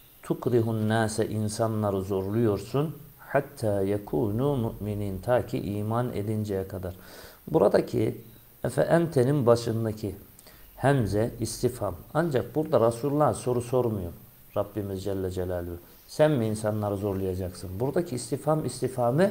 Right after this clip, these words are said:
inkari. Hani biz Türkçe'de böyle ifadeler kullanırız. Yapamazsın anlamında aslında. Yapamazsın anlamında kullanırız. "Sen mi yapacaksın bunu? Hani sen ona yapamazsın" anlamında. Allah-u Teala da burada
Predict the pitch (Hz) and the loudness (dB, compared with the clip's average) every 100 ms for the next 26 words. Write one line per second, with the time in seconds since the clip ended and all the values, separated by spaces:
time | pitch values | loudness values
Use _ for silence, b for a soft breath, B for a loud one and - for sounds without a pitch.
0 | - - B B B B - 127 127 117 | 0 -12 B B B B -4 2 4 2
1 | 120 127 120 113 117 98 B B B - | 6 10 10 10 6 2 B B B 0
2 | 151 139 135 - 147 - 147 143 127 - | 2 2 -2 0 -2 2 6 6 6 2
3 | - - 135 135 131 123 - 123 131 131 | -12 0 4 6 4 0 2 4 4 4
4 | 131 131 123 95 101 - 123 117 110 - | 2 2 2 2 -2 -2 -2 0 -2 -4
5 | 110 101 95 92 92 92 95 - - 98 | -2 -2 -4 -4 -4 -2 -2 -4 -8 -4
6 | 127 196 B B B - 113 117 135 123 | 0 0 B B B -4 0 2 2 2
7 | 107 - 110 110 101 101 104 127 131 113 | 0 -4 -4 -4 -4 -6 -4 -4 -4 -4
8 | 110 110 120 156 - B B B - 220 | -2 0 -2 -2 -6 B B B 2 4
9 | 214 185 - 120 95 90 - - 101 95 | 6 6 4 2 2 -2 -12 -8 -6 -6
10 | 90 - - 95 87 - 117 117 120 123 | -10 -18 -16 -14 -10 -6 -2 0 0 0
11 | 127 120 107 - 95 92 90 87 87 87 | 0 -2 -2 -4 -6 -6 -8 -8 -12 -16
12 | B B B B B - 151 160 156 156 | B B B B B 0 6 8 8 6
13 | 135 135 127 95 110 110 135 | 2 2 2 2 0 0 0